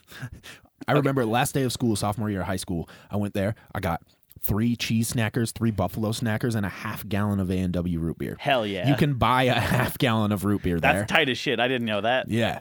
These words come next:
Speaker 2: That's amazing. Dude, okay. So that's our, that's our top division, top
Speaker 1: Okay.
Speaker 2: left. Bottom
Speaker 1: That's our
Speaker 2: left.
Speaker 1: east.
Speaker 2: I-, yeah, that's our east.
Speaker 1: Into the
Speaker 2: Bottom,
Speaker 1: west.
Speaker 2: into the west. Burger King versus Zaxby's.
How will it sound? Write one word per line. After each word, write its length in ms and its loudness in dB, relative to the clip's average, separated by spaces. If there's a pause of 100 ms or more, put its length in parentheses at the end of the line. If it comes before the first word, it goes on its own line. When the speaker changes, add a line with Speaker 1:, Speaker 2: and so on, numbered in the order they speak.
Speaker 2:
That's 180 0
amazing. 460 0 (880)
Dude, 260 0
okay. 340 0
So 140 -4
that's 280 2
our, 220 2 (220)
that's 200 0
our 320 2 (300)
top 240 -2
division, 400 -10
top 200 2
Speaker 1:
Okay. 60 0
Speaker 2:
left. 240 -4 (640)
Bottom 320 4
Speaker 1:
That's 100 0
our 80 4
Speaker 2:
left. 100 2
Speaker 1:
east. 300 -6 (160)
Speaker 2:
I-, 160 0
yeah, 140 0
that's 160 0
our 60 -2
east. 220 -6
Speaker 1:
Into 80 -12
the 60 0
Speaker 2:
Bottom, 240 4
Speaker 1:
west. 280 -2
Speaker 2:
into 160 0
the 80 2
west. 320 0 (180)
Burger 380 -2
King 440 -4
versus 460 -4
Zaxby's. 640 -4